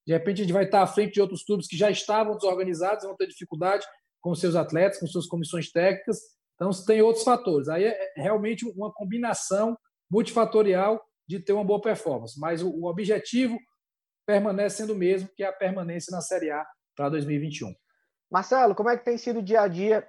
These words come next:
Speaker 2: com Rogério Ceni? Um cara sempre muito, é, dedicado, um profissional intenso. É, como é que tá sendo o contato com ele? Ele fala com os jogadores também?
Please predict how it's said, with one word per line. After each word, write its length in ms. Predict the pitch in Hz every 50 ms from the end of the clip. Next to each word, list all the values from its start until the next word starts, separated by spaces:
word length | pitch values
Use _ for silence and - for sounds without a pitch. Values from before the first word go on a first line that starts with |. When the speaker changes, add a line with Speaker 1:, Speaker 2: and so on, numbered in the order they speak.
| _
Speaker 2:
com 160 | - 202 214 214
Rogério 540 | - 165 190 214 185 170 208 220 208 208
Ceni? 480 | 196 - - 202 196 180 156 139 123 123
Um 40 | 131
cara 400 | - - 175 180 185 180 180 - _ _
sempre 360 | - - 185 190 190 180 185
muito, 540 | 175 175 175 180 175 165 - - 170 160 151 - _ _ _ _ _ _
é, 220 | - 139 139 143
dedicado, 840 | 143 156 165 147 147 - - 156 156 160 170 180 175 180 196 180 180 -
um 60 | 165 143
profissional 460 | - 160 151 - - 165 170 170 165
intenso. 680 | 151 147 - 170 175 190 196 190 - - - 196 180 - _ _ _ _ _
É, 140 | - 156 147
como 180 | - 175 175 220
é 80 | 247
que 80 | 247 -
tá 160 | - 226 214
sendo 580 | 190 - - 214 214 214 220 196 190 185 147 160 _ _
o 80 | - 160
contato 500 | - 196 180 180 - 208 208 202 208 -
com 120 | - 190 196
ele? 240 | 233 240 220 214
Ele 100 | 202 185
fala 300 | 175 - - 214 220 214
com 100 | 214 -
os 80 | 196 175
jogadores 560 | 190 196 185 185 170 160 170 180 170 160 -
também? 640 | - 160 143 143 156 180 214 226 226 214 208 180 -